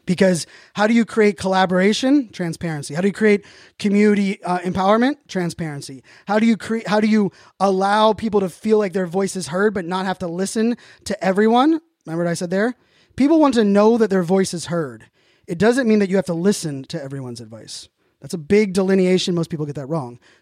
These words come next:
Transparency is the answer. How do you continue to adapt and grow? Transparency.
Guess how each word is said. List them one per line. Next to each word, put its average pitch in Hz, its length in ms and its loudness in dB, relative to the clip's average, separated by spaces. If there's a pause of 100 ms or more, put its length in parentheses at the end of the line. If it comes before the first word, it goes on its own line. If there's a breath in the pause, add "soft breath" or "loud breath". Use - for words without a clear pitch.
Transparency 175 600 -2
is 143 40 -10
the 139 120 -8
answer. 120 300 -14 (300 loud breath)
How 214 140 4
do 233 60 4
you 233 100 6
continue 214 420 2
to 196 160 2
adapt 185 580 0
and 175 200 -2
grow? 196 320 4
Transparency. 160 880 -6